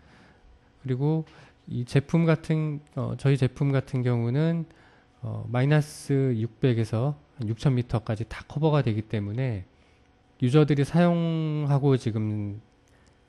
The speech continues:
어, 활동하는 그런 영역에서 모든 높이들이 다 표현이 가능하게 되어 있습니다. 그래서 모바일 같은 경우는 또 무엇보다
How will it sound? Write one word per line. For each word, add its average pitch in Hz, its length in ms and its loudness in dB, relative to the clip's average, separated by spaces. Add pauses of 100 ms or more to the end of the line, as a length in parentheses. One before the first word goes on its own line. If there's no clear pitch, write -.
어, 104 180 -10
활동하는 165 640 4
그런 120 260 -4
영역에서 117 680 -2 (500)
모든 143 340 2
높이들이 123 440 0
다 110 120 -4
표현이 156 420 2
가능하게 110 580 0
되어 98 240 -2
있습니다. 92 560 -8 (840)
그래서 - 180 -8
모바일 156 340 6
같은 147 260 2
경우는 135 280 2
또 120 100 0
무엇보다 117 640 0